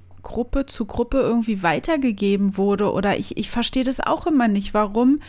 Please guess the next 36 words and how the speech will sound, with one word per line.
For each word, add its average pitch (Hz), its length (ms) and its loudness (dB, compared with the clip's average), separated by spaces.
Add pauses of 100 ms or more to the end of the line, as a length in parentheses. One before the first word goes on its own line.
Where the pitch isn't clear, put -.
(340)
warte 226 160 0
mal, 220 140 2
ich 208 120 -6
habe 220 160 -6
hier 220 120 -2
später 226 520 -2
irgendwo 233 520 2
noch 226 220 0
mal, 233 180 0
ach - 120 -4
so, 285 200 2
und, - 420 2
äh, 208 180 2
so 208 80 2
Mittlerer 220 520 0
Osten 277 440 0
wurden 277 240 4
diese 269 260 2
Baupläne 262 680 2
gefunden, 262 400 2
in 220 140 0
Armenien, 240 720 4
in 208 160 0
Kasachstan 254 680 0
und - 260 0
auch 247 220 0
in 240 240 0
Westafrika 233 1160 -2
gibt 185 340 -6
es - 180 -6
solche 170 460 0
Bauplä-, - 680 -4
also 180 220 0
so 175 140 -4
eine 170 240 0
Anlagen. 151 640 0